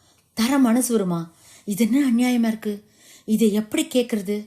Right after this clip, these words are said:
என்ன பேர் சொல்லி? மனதிற்குள் நினைத்து கொண்டு, "இதுதான் எங்க வழக்கமா?" என்று அதிராதது போல் கேட்டார் ஈஸ்வரன். "இந்த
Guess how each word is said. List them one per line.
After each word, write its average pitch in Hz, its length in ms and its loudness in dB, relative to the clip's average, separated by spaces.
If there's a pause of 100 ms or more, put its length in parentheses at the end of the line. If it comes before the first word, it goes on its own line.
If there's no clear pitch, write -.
(320)
என்ன 247 280 2
பேர் 240 240 2
சொல்லி? 208 340 0 (840)
மனதிற்குள் 208 640 -2
நினைத்து 190 360 -6
கொண்டு, 190 320 -2 (800)
"இதுதான் 233 340 0
எங்க 240 200 2
வழக்கமா?" 190 500 0 (640)
என்று 190 320 -6 (140)
அதிராதது 220 560 2
போல் 208 260 -4
கேட்டார் 190 460 -4
ஈஸ்வரன். 175 480 -6 (800)
"இந்த 196 280 -2